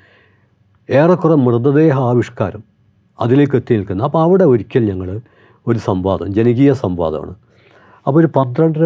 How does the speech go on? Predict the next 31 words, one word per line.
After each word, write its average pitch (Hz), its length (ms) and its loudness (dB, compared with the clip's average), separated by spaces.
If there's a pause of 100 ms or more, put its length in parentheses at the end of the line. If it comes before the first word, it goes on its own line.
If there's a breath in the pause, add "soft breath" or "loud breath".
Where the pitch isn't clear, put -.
(140)
ഒരു 127 160 2
മണിയൊക്കെ 135 320 0
ആയപ്പോൾ 110 300 -6 (520)
ഉണിത്തിരി 107 480 -2
മാഷക്കാകെ 98 520 -6 (240)
പ്രയാസമായി. 90 520 -8
കാരണം 107 180 -4
വെച്ചാൽ 110 180 -6 (420 soft breath)
മാഷ് 127 220 0
എന്നെ 147 200 2
ആദ്യമായിട്ട് 127 400 0
ചീത്ത 104 200 -2
പറഞ്ഞ 92 220 -2
അന്നാ. 76 140 -10 (520 soft breath)
ഏ, 104 100 -4 (300)
ഒരു 135 100 2 (120)
ഔചിത്യം 139 400 2
ഇല്ലാതെ 117 260 2
എങ്ങനെ, 104 200 -2 (640)
എനിക്ക് 123 340 0
പല 131 100 2 (100)
മരുന്നും 110 340 0
കുടിക്കാനുള്ളതാണ്, 92 520 -4 (480)
നിങ്ങൾക്ക് 120 260 -2
അതൊന്നും 117 320 0
ബാധകമല്ല 95 460 -2 (160)
എന്ന് 113 180 -2
പറഞ്ഞിട്ട്. 87 280 -10 (720 soft breath)
അപ്പോൾ 147 180 2
എന്താന്ന് 170 300 4
പറഞ്ഞാൽ 160 320 2